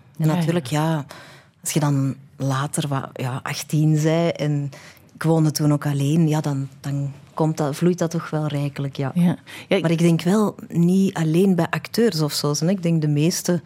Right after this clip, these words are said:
Speaker 1: jongeren en jong adolescenten die leren alcohol toch vroeg kennen.
Speaker 2: Ja, ja, ik las er nog een artikel over, eh,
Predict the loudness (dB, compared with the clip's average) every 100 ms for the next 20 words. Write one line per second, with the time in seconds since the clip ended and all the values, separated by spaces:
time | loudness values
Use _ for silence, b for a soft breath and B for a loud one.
0 | B 0 4 4 4 2 0 -2 -4 -4
1 | -4 -6 -6 -6 -4 -6 -10 -10 -10 -8
2 | -8 -6 -8 -8 -12 B B B -2 0
3 | 0 -2 -4 -2 -2 -2 -4 -8 -12 -16
4 | -10 -2 -2 -2 -4 -4 -4 -6 0 2
5 | 2 0 -2 -2 0 2 2 0 -2 -2
6 | 2 2 0 -4 -4